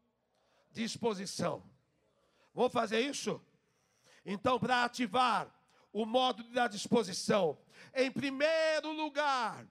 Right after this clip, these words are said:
diga: "Eu vou me alimentar com otimismo a minha mente diante dos cenários adversos."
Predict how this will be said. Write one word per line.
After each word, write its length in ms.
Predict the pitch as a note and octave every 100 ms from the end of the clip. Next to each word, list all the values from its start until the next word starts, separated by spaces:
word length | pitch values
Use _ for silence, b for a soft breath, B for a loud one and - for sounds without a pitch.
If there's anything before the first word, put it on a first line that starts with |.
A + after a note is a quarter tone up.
| b b
diga: 420 | D3 A3+ G3+ D#3+ -
"Eu 360 | A#3 A#3+ B3 G#3
vou 400 | G3 B3 A#3 A#3
me 140 | G#3
alimentar 1120 | A3 G#3+ A#3 A3+ G#3+ - F#3+ F3 C#3+ A#2 - - _ _ _ _ b b b b -
com 260 | B3+ B3+
otimismo 1120 | B3+ C4 C4 B3+ A#3 B3 A#3+ F3 F3 C3 G2 - _ B B B
a 200 | - A3+
minha 400 | A3+ C#4 C#4 C#4
mente 680 | A#3+ B3+ B3 G#3+ - E3 A#2 B2+ - _ B B _
diante 760 | E3+ A#3+ B3+ C#4+ C#4+ C4 C4+
dos 200 | C#4 C4+
cenários 1000 | - A#3+ G#3+ G#3+ A3+ A#3 B3 A#3+ - - - _ _ b b b
adversos." 1120 | C4+ C4+ C4 C4 G#3 B3 A3 - D#3+ B2+ -